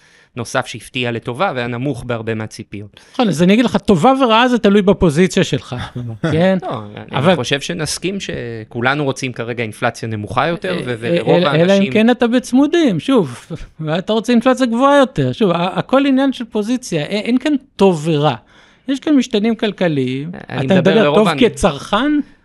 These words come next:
Speaker 1: גם,
Speaker 2: אני
Speaker 1: גם ל-, לכל-,
Speaker 2: בתור
Speaker 1: גם בתור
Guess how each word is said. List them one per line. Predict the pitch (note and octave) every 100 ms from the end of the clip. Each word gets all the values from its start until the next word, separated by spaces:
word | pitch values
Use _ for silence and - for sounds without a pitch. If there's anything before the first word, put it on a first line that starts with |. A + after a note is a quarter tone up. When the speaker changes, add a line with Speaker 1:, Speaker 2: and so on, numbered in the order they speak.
| _ _ _ _ B2
Speaker 1:
גם, | B2+ A2+ A#2+ F#3
Speaker 2:
אני | F#3+ G#3+ C#4+
Speaker 1:
גם | C#3 C#3+ C#3+
ל-, | C#3
לכל-, | C3 B2+
Speaker 2:
בתור | C#3 B2+ A#3+
Speaker 1:
גם | C#3 C#3
בתור | C3 D3 C3+ B2